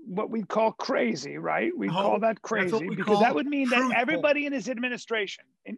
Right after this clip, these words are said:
Speaker 1: everybody,
Speaker 2: No,
Speaker 1: is,
Speaker 2: Brian,
Speaker 1: is
Speaker 2: it's
Speaker 1: a
Speaker 2: not
Speaker 1: psychopath of the
Speaker 2: everybody.
Speaker 1: worst kind, right? They're
Speaker 2: At the
Speaker 1: murderers.
Speaker 2: very top, Brian,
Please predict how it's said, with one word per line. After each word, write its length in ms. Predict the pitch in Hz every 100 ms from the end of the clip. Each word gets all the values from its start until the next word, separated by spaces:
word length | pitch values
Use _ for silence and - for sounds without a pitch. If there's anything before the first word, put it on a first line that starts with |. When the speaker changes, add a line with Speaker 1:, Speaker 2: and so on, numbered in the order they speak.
| -
Speaker 1:
everybody, 560 | 277 277 185 143 117 - _ _ _ -
Speaker 2:
No, 60 | 214
Speaker 1:
is, 80 | 214
Speaker 2:
Brian, 240 | 285 269
Speaker 1:
is 160 | 220 165
Speaker 2:
it's 80 | -
Speaker 1:
a 40 |
Speaker 2:
not 100 | -
Speaker 1:
psychopath 400 | 262 277 254 247 247
of 40 |
the 60 | 220
Speaker 2:
everybody. 180 | 208
Speaker 1:
worst 320 | 196 240 233 -
kind, 340 | 208 139 113 _ _ _
right? 240 | 160 170 - _ _ _ _ -
They're 80 | 214
Speaker 2:
At 20 |
the 40 | 233
Speaker 1:
murderers. 480 | 269 - 190 156
Speaker 2:
very 460 | 151 240 247 262 214
top, 460 | - 214 190 160 -
Brian, 520 | 165 147 147 147